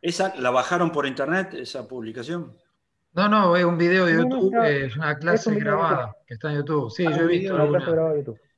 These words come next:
Speaker 2: Sí, yo he visto algunas de la Cátedra de Estabilidad dos y tres de la uba que tienen varios videos, eh,
Speaker 1: Ajá.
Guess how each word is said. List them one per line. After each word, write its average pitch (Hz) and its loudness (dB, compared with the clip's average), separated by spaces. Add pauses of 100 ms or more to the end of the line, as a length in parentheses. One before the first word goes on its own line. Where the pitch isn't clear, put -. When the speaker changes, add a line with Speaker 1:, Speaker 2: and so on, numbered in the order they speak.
(320)
Speaker 2:
Sí, 156 -2 (320)
yo 156 -10
he 160 -2
visto 160 -4
algunas 143 -2
de 120 -4
la 117 -4
Cátedra 127 -6
de 113 -6
Estabilidad 120 -6
dos 127 -6
y 117 -8
tres 127 -8
de 123 -8
la 117 -6
uba 131 -4
que 104 -14 (160)
tienen 117 -12
varios 117 -8
videos, 113 -10 (800)
eh, 104 -8
Speaker 1:
Ajá. 107 -20